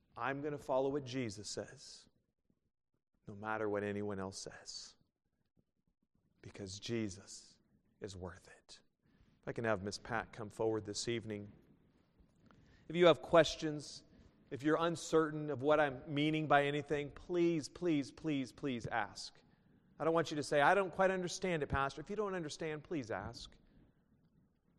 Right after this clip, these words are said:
But this is important because it ultimately comes down to a position of our heart before God. Do I want to please Him? Do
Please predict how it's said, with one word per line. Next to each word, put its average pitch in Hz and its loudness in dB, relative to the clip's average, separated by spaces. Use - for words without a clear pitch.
But - -20
this 170 -6
is 135 -6
important - -8
because 147 -6
it 139 -2
ultimately 160 2
comes 160 -8
down 143 -4
to 139 -4
a 123 -2
position 143 -2
of 139 -4
our 139 2
heart 120 0
before 127 -2
God. 107 -4
Do 117 -4
I 110 4
want 117 0
to - -4
please 143 -4
Him? 113 -6
Do - -20